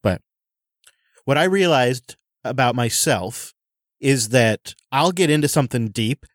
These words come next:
I will become, I, I, I, I'm so smart, Alex. I,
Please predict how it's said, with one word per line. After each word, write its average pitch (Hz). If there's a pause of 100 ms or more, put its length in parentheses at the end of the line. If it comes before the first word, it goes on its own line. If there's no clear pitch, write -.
(120)
I 135
will 180
become, 120 (260)
I, 160
I, 156
I, 185
I'm 175
so 190
smart, 127
Alex. 87
I, 151